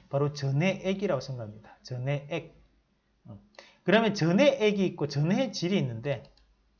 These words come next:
전해질과 전해액은 뭐냐면, 전해할 수 있는, 어, 물질을 우리가 전해질이라고 하고, 그 전해질이 녹아있는 상황을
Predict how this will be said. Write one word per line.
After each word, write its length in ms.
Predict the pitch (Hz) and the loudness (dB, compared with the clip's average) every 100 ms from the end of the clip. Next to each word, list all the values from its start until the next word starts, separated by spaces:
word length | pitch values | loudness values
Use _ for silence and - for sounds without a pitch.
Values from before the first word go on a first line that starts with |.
| _ _ _ _ _ _ - - _ _ _ _ | _ _ _ _ _ _ -20 -20 _ _ _ _
전해질과 920 | - 165 254 302 285 - 170 175 180 175 | 0 4 6 6 4 0 0 4 6 6
전해액은 680 | 147 175 190 180 170 170 | 4 0 2 0 0 -2
뭐냐면, 580 | 135 170 139 120 139 110 - _ _ _ _ - - | -2 -2 -2 -4 -6 -8 -14 _ _ _ _ -18 0
전해할 560 | 175 170 294 277 262 | 4 6 6 6 4
수 140 | - 214 | 2 0
있는, 800 | 180 180 180 175 170 165 160 - - | 2 2 2 0 -2 -4 -6 -10 -6
어, 520 | 147 135 131 123 123 120 _ - | -4 -2 -4 -6 -10 -16 _ -2
물질을 460 | 170 233 - 254 185 | 0 2 2 0 2
우리가 300 | 143 156 143 | 0 0 0
전해질이라고 840 | 143 180 220 165 151 147 117 110 | 2 2 0 -2 -2 -2 -2 -6
하고, 440 | 104 143 127 - _ _ _ _ _ | -8 -6 -8 -10 _ _ _ _ _
그 220 | - 202 - | -2 0 0
전해질이 640 | 160 190 262 247 196 143 | 2 4 2 2 0 4
녹아있는 640 | 170 269 233 165 147 143 | 4 6 6 6 2 0
상황을 580 | 147 147 156 147 233 | -2 -2 -2 0 -2